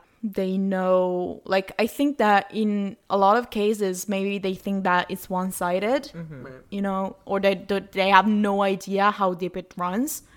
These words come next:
Speaker 1: Uh, and not even with just Maria, because what Maria, of course, is going to be the one that's under the microscope right now, because, like, she's the one who's, you know, trying to start a relationship with Michael and all of that. So,
Speaker 3: Right.
Speaker 1: but even with Kyle, you know, he sees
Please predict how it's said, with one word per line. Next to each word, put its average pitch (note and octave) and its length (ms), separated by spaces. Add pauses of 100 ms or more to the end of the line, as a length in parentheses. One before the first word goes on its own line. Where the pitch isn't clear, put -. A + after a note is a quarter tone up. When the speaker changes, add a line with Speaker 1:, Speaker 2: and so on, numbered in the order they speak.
(120)
Speaker 1:
Uh, G#3 200
and A3 120
not C4+ 160
even C#4+ 240
with G3+ 140
just G3+ 280
Maria, F#3+ 340
because F3 280 (300)
what G3+ 180
Maria, B3 320
of - 200
course, G3+ 320
is F3+ 120
going F#3 240
to F3 100
be F#3 220
the F3 100
one F3 280
that's F3 240
under F3+ 260
the F3 120
microscope G3+ 600
right A3 180
now, A3+ 240
because, F#3 380
like, E3+ 180
she's E3 300
the F3 120
one E3+ 260
who's, E3+ 440 (240)
you F#3+ 80
know, F3+ 100
trying E3+ 260
to - 80
start F3 240
a E3+ 80
relationship G3 600
with F3+ 100
Michael F3 340
and E3+ 140
all E3+ 120
of E3+ 100
that. F3+ 200
So, E3 460
Speaker 3:
Right. C3+ 240
Speaker 1:
but G3+ 140
even A#3+ 240
with G3+ 240
Kyle, G3 680
you F#3 160
know, F3+ 220
he A3 260
sees G#3+ 460